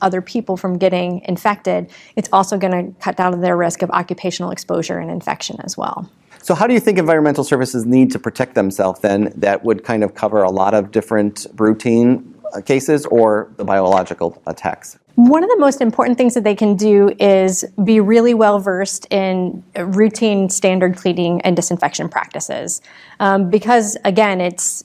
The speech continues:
Speaker 1: it, generally, it's sort of business as usual during a bioterrorism attack. However, when we have these,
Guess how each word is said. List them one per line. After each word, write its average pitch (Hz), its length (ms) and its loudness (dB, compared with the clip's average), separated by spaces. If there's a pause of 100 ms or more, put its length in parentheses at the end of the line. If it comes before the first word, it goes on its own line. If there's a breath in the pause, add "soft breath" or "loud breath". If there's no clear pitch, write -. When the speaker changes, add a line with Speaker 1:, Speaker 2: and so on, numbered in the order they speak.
Speaker 1:
it, 180 340 -4
generally, 190 800 0
it's 185 220 -2
sort 190 160 0
of 175 80 0
business 170 340 -2
as 170 120 -2
usual 175 280 -4
during 156 220 -8
a 170 80 -6
bioterrorism - 580 -4
attack. - 380 -8 (420 loud breath)
However, 226 720 2
when 214 180 2
we 220 120 2
have 240 480 0
these, 196 480 -2